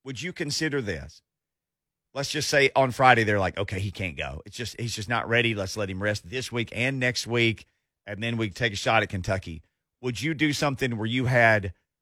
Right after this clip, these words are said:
a Wildcat package and Milton and, uh, Bailey, where you had s-, little something for everybody just to throw different looks? Or would you be like, "Milton, you're about to go just play the whole game"?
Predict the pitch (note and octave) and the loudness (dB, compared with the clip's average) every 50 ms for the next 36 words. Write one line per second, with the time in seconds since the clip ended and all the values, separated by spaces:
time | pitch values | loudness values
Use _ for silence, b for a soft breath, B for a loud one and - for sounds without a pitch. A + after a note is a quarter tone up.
0 | _ _ - G2+ G2+ G#2 A#2+ B2+ C3 C#3 C#3 C3 - C#3+ B2+ A#2+ - - C3 B2 | _ _ -12 -8 -2 2 6 8 8 8 6 4 2 2 2 2 2 2 4 6
1 | B2 A#2+ A2+ - A#2 A2 G2+ F2+ - - A#2+ B2+ C3 C3 B2+ A#2 A#2 B2 C3 C3+ | 6 6 4 2 -2 -2 -2 -4 -6 -4 -2 0 0 0 0 0 2 4 4 4
2 | C3 - - B2 A#2+ A#2 A2+ A#2 G#2+ - _ _ _ _ _ _ _ - A2+ B2 | 4 2 0 0 0 0 0 -2 -6 -8 _ _ _ _ _ _ _ -8 -4 -2
3 | B2+ B2 B2 A#2+ A2+ G#2+ F#2 - - _ _ _ G2 F#2 F#2 F#2+ F#2+ - _ _ | 0 2 2 0 -2 -4 -6 -10 -14 _ _ _ -14 -10 -8 -8 -8 -10 _ _
4 | F#2+ F2+ E2+ C3 C#3+ D#3 D#3 D3+ C3+ C3+ C3+ C3+ C3+ C3 A#2+ - - A#2+ B2 C3 | -14 -4 0 2 2 4 4 2 4 4 4 4 4 2 0 -2 -2 -4 -2 -2
5 | C3+ C3+ C3 A#2+ - - - A#2+ C3+ C3+ B2 G#2+ - - C3+ - - - - G#2+ | 0 2 0 0 0 -6 -8 -6 -4 -4 -4 -4 -4 -6 -6 -6 -8 -10 -10 -4
6 | - A#2+ B2+ B2 A#2+ A2+ G2 G2+ G2 F#2 F2 A#2 - - B2 - - C3+ B2 A#2+ | -2 -2 -2 0 -2 -2 0 0 0 0 -2 -4 -4 -4 -6 -4 -2 0 0 0
7 | G#2+ G2+ B2 A2 - G#2 D#2 F2 G#2+ G#2 E2 C#2 - - - - G#2+ A2+ A2 F#2+ | 0 0 -2 -2 -4 -6 -4 -2 -2 -2 -2 -4 -6 -10 -6 -4 -2 -2 -2 -4
8 | F#2+ A2 A2+ A2 G#2 G2 G2 F#2+ - _ _ G#2 G#2+ A2 G#2+ G2 G#2 G2 F2+ F2 | -4 -2 -2 0 2 2 2 0 -2 _ _ -8 -8 -6 -6 -6 -8 -6 -4 -4
9 | F2+ F2 - - F#2 E2+ D2+ F2 - - F#2 F2 D#2+ C#2 C#2 D2 D2 C#2+ D2+ D#2 | -4 -4 -6 -10 -12 -12 -12 -14 -14 -12 -12 -12 -10 -10 -12 -12 -12 -12 -10 -10
10 | D#2 D2 B1 A#1+ | -10 -10 -10 -14